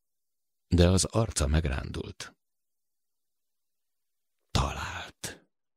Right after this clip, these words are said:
újjongott belül. Még legalább egyet ütni fogok.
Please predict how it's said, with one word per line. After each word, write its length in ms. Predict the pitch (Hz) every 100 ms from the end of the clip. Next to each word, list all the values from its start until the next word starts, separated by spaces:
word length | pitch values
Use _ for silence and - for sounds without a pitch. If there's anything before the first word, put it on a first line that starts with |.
| _
újjongott 600 | - 69 71 - 71 -
belül. 500 | - - - - - _ _ _ _ _ _ _ _ _ _ _ _ _ _ _ _ _ _
Még 400 | - 95 85 -
legalább 580 | - - - - - -
egyet 400 | - 64 - -
ütni 260 | 110 - 85
fogok. 540 | - - - - -